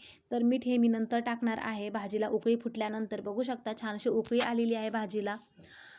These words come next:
आता चवीनुसार मीठ टाकलेलं आहे, कोथिंबीरही यामध्ये टाकलेली आहे अगोदरच. वाटल्यास तुम्ही वरूनही कोथिंबीर टाकू शकता. थोडा वेळ एक पाच मिनटं ठेवल्यानंतर गॅस बंद करून घ्यायचा आहे. बघू शकता इथे भाजी आपली पूर्णपणे तयार झालेली आहे.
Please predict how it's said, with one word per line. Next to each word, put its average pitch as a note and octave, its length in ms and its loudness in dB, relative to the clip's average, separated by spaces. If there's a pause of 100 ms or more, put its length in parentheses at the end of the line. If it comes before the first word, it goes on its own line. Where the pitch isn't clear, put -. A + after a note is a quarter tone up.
(120)
आता A3+ 200 -2
चवीनुसार A#3+ 560 2
मीठ A#3 220 2
टाकलेलं A3+ 380 -2
आहे, A3 280 -2
कोथिंबीरही A3+ 800 2
यामध्ये A3 360 0
टाकलेली G#3+ 440 -4
आहे A3 280 -2
अगोदरच. G#3+ 520 -2 (340)
वाटल्यास A3+ 460 2
तुम्ही A3 160 2
वरूनही A3 360 4
कोथिंबीर A#3+ 380 2
टाकू G#3+ 240 -2
शकता. G3+ 440 -4 (380)
थोडा A#3 280 6
वेळ A3+ 120 4
एक A3+ 160 -2
पाच A#3 240 2
मिनटं A#3 220 2
ठेवल्यानंतर A3 540 0
गॅस A3 240 -2
बंद A3+ 200 0
करून A3+ 280 0
घ्यायचा A3+ 340 0
आहे. G#3 200 -4
बघू G#3 240 -4
शकता A#3+ 380 -4
इथे A3+ 220 -2
भाजी G#3 300 -4
आपली G#3 240 -2
पूर्णपणे A3+ 500 -2 (100)
तयार G3+ 280 -2
झालेली G#3 400 -2
आहे. G3+ 340 -6